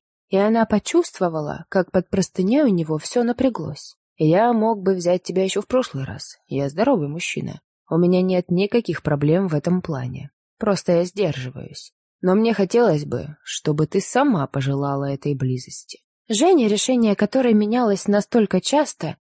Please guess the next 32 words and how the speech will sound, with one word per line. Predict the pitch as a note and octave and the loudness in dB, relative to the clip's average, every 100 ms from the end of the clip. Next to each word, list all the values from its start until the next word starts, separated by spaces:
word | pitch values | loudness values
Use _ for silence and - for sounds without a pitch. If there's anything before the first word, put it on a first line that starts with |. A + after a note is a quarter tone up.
| _ | _
насколько | A3+ A3+ - F4 C#4 | -2 0 0 0 2
менялась | B3+ B3 C4+ A3+ - | 2 4 2 2 0
тема | - A3 F3+ | 0 2 2
разговора, | F3 F3 G3+ D4 D4 | 2 0 2 2 2
никак | F#3+ F3+ - D4+ C#4 | 2 0 0 2 2
не | |
могла | B3 A3 G#3+ | 2 2 0
выбрать, | G#3 A#3 C#3+ A#2 - - _ _ | 0 0 -2 -6 -12 -20 _ _
остаться | - D#3 - G#3 C#4+ D#4+ C#4+ | -4 -2 0 2 2 2 0
ли | C4 | -2
ей | C4 C4 B3+ | -2 -2 -2
и | G3 | -4
терпеть | F#3+ G3+ - G3+ G3 | -2 -2 2 0 2
тело | - G3+ G3 | 0 2 2
Михаила | G3 - F#3+ F#3 | 2 0 0 0
Семёновича, | F3 A3+ D4 D4+ D3+ C#3 - C#3+ - _ _ - | 0 2 4 2 0 -4 -6 -8 -10 _ _ -2
получая | A3+ A#3+ D4 B3+ | 0 2 2 4
за | A#3+ | 2
это | A#3 A#3 | 0 -2
деньги, | F3+ D3 C#3+ C#3+ - _ _ - | -2 -4 -8 -12 -14 _ _ -2
и | G#3+ | -2
в | - | 0
перспективе | B3 - B3+ - E4 D#4 B3+ | 0 0 -2 0 0 2 0
сделаться | G3 C4 C4 A3 A3 | 0 2 2 2 0
настоящей | G3+ G3 F3 E3+ C4+ - A#3 | 0 0 0 2 2 0 0
его | A3 A#3 | 0 2
любовницей, | B3 B3+ A3 D3+ C#3+ - C3 C#3 _ _ _ _ | 0 0 0 -2 -4 -6 -8 -12 _ _ _ _
чтобы | - E4 F4 | -8 0 2
вместе | E4+ F4+ - D4+ | 4 4 2 0
с | D4+ | 2
ним | D4+ | 2
путешествовать, | C#4+ C#4 C4 D4 F#3+ - C#3+ - - | 0 -2 0 0 0 -2 -8 -10 -12